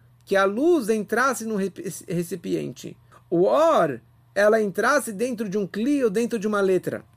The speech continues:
Então, essa imagem, essa limitação da letra, do recipiente, não se apega na luz,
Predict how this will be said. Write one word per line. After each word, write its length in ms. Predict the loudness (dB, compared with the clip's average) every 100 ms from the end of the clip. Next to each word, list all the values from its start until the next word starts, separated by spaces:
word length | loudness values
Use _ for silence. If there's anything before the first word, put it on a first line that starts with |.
| _ _
Então, 240 | 0 2 4
essa 440 | 2 2 2 0
imagem, 840 | 0 0 2 2 0 -2 -4 -6 -2
essa 300 | -2 0 0
limitação 960 | 0 0 0 -2 -2 0 2 2 -2 -10 _ _
da 200 | 0 4
letra, 500 | 6 6 6 4 -2
do 120 | -2 -2
recipiente, 880 | -2 -4 -6 -2 -2 -4 -10 -12 -14 -16 -4
não 460 | 0 2 0 -4 -10 _ -6
se 240 | -2 2
apega 920 | 2 0 0 2 2 0 0 -2 -4 -10 _
na 140 | -2 -2
luz, 600 | 0 -2 -4 -8 -18